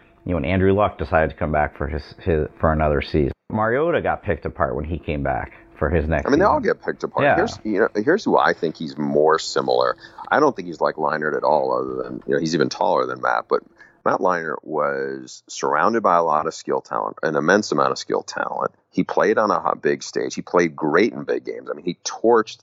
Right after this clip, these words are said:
Speaker 2: that Oklahoma team. That was supposed to be a closer game than it was.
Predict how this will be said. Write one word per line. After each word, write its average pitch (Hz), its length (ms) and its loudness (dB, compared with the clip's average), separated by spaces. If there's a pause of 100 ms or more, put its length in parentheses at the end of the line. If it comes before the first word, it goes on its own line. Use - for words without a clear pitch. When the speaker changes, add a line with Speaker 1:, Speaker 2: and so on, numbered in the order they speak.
Speaker 2:
that 73 160 4
Oklahoma 69 480 0
team. 62 280 -8
That 67 100 2
was 71 100 0
supposed - 220 -2
to 78 80 -12
be 71 60 4
a 58 40 4
closer 67 320 0
game 60 260 0
than 58 100 0
it - 120 -6
was. 50 480 0